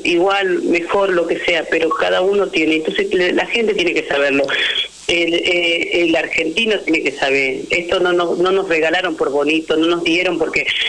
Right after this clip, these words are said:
eh, porque nosotros éramos, no, nosotros nos dieron porque vieron que realmente trabajamos, realmente hacíamos, realmente vieron las construcciones. Acá no se sopló y se hizo todas las casas solitas. Acá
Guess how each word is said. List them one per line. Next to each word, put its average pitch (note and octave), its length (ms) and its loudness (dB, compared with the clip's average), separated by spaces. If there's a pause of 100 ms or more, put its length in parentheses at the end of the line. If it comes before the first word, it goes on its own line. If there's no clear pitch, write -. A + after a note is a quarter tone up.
(120)
eh, D#3 600 0
porque D3 320 0
nosotros E3 500 0
éramos, C#3 840 0 (160)
no, D#3+ 260 2
nosotros F#3 640 0
nos D3+ 160 0
dieron F#3+ 260 0
porque D#3+ 280 -2
vieron F3+ 280 0
que D#3+ 140 -2
realmente E3+ 420 0
trabajamos, D3 800 0 (360)
realmente F3 400 0
hacíamos, D#3 560 -2
realmente E3 560 0
vieron F3+ 460 0 (320)
las F3+ 160 0
construcciones. D#3 680 0
Acá E3+ 140 -2
no F3 100 -2
se - 180 -4
sopló E3 260 0
y - 40 -2
se F3 100 0
hizo D#3+ 160 -2
todas D#3+ 160 0
las D3 100 -2
casas D3 300 -4
solitas. C#3 420 0
Acá F3+ 240 0